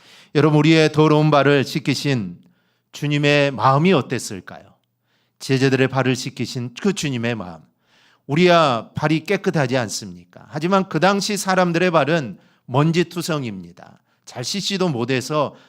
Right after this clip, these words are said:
발은 먼지투성이었다고 얼마나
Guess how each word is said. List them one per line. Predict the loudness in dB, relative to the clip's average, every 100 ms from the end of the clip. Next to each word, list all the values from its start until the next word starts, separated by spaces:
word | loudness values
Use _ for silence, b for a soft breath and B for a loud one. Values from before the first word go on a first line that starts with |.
| b
발은 | -8 -2 -2 0
먼지투성이었다고 | 0 0 0 -4 -6 -4 -2 -2 -2 0
얼마나 | 2 2 2 4 4 2 0